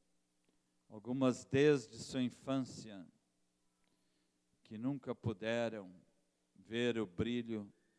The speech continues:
da luz natural.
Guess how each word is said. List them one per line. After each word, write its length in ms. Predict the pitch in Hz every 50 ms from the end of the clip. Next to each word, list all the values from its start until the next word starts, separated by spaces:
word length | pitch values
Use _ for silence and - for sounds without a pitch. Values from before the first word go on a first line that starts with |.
| _ _ _ _ _ _ _ _ _ _ - 98
da 160 | - 104 101
luz 600 | 101 92 98 110 117 120 120 110 98 90 85 82 87
natural. 920 | 95 98 101 104 98 - - 117 101 98 113 120 120 113 110 95 -